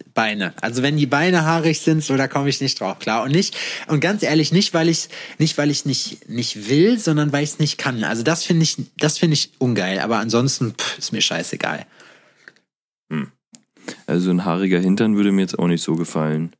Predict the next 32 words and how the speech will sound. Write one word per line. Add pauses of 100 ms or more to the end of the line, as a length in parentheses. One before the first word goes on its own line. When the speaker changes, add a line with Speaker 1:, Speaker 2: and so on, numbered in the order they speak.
(920)
Speaker 1:
Ey,
pff. (520)
Nee,
mir
ist
das,
ach,
mich
stört
das
nicht
so.
Das
ist,
das
ist
mir
völlig
gleich. (680)
Je-,
außerdem (160)
hat
jeder
Mensch
hat
Haare
am
Arsch,
weißt
du? (220)
Speaker 2:
Ich
nicht.